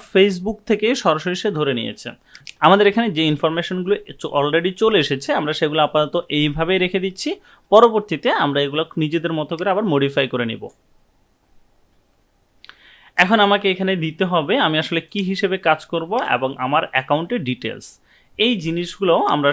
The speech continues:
সরাসরি আমার আগে থেকে কিছু জিনিস লিখা আছে, so আমি এখানের মধ্যে লিখে দিচ্ছি সেই জিনিসগুলো।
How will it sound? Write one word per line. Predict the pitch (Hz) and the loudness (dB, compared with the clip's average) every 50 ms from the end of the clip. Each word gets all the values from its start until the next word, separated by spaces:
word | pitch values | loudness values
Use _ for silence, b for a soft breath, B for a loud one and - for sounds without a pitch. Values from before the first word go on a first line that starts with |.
| 143 | 2
সরাসরি | - 147 143 143 143 156 156 160 160 | 0 0 -2 -2 -4 -6 -4 -2 -2
আমার | 156 147 143 143 143 - - 160 | 0 0 0 -2 -2 0 0 0
আগে | 147 156 175 180 | 0 0 -2 -4
থেকে | 180 - - 180 175 - 180 180 180 | -4 -4 -8 -8 -6 -6 -6 -6 -6
কিছু | 190 180 - 170 160 | -10 -12 -10 -10 -8
জিনিস | 170 160 160 156 - - 151 156 | -8 -8 -8 -8 -6 -4 -2 -2
লিখা | 185 185 - - 214 165 131 | -2 -2 -2 -2 0 0 0
আছে, | 123 - - 180 - - | 0 -2 -6 -10 -10 -6
so | - 156 127 | -6 -6 -6
আমি | 127 127 | -4 -6
এখানের | 131 - 135 131 | -8 -10 -10 -10
মধ্যে | 135 131 131 127 | -10 -8 -10 -10
লিখে | 127 - 151 | -10 -10 -12
দিচ্ছি | 139 143 139 - 156 | -14 -14 -16 -16 -14
সেই | - 165 143 139 | -14 -14 -14 -12
জিনিসগুলো। | 147 147 147 139 - - 151 160 | -14 -16 -16 -18 -20 -12 -10 -10